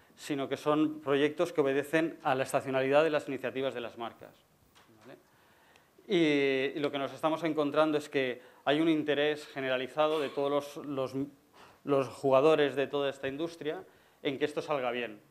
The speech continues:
Y esto son grandes noticias, porque esto nos va a permitir seguir haciendo contenidos de calidad en un momento en que,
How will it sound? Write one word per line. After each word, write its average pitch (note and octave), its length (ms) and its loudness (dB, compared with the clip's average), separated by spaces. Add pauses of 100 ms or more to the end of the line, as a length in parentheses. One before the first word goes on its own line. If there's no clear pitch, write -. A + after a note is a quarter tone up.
(300)
Y C#3 60 0
esto D#3 160 -2
son E3+ 160 0
grandes C#3 320 0
noticias, C3 480 -2
porque B2 200 -6
esto D#3 200 0
nos C#3 180 -2
va D3 40 8
a C#3 40 4
permitir D3 480 0
seguir C3+ 220 -2
haciendo C#3+ 280 -2
contenidos B2+ 440 -4
de C3+ 80 -6
calidad C#3 480 -4 (320)
en C#3+ 80 -2
un D#3 80 0
momento D#3+ 340 2
en D3 140 -2
que, C3+ 280 -2